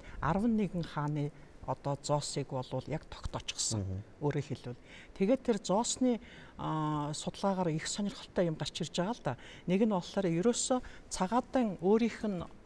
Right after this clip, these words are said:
Speaker 1: овгийн тамга нь болвол бундам буюу зүрхэн хэлбэртэй
Speaker 2: Мгм.
Speaker 1: ерөөсөө.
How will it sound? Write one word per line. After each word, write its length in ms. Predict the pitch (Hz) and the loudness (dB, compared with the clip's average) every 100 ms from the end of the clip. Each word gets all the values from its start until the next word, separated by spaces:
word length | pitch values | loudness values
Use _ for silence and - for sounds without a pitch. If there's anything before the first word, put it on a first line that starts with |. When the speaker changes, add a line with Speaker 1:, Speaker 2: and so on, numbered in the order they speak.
| - | 2
Speaker 1:
овгийн 640 | 170 202 - 247 214 160 - | 4 4 2 2 4 0 -4
тамга 320 | 175 175 180 | 0 2 4
нь 80 | 175 | 2
болвол 440 | 147 - 208 156 - | 2 2 0 0 0
бундам 360 | 165 180 214 | 0 2 0
буюу 300 | 202 226 233 226 | 2 2 2 2
зүрхэн 380 | 147 - 202 | 0 0 -4
хэлбэртэй 580 | - - - - - 123 - | -2 -4 -6 -10 -2 -2 0
Speaker 2:
Мгм. 360 | 117 98 95 101 | -2 -2 0 -2
Speaker 1:
ерөөсөө. 380 | - - - | -2 -4 -4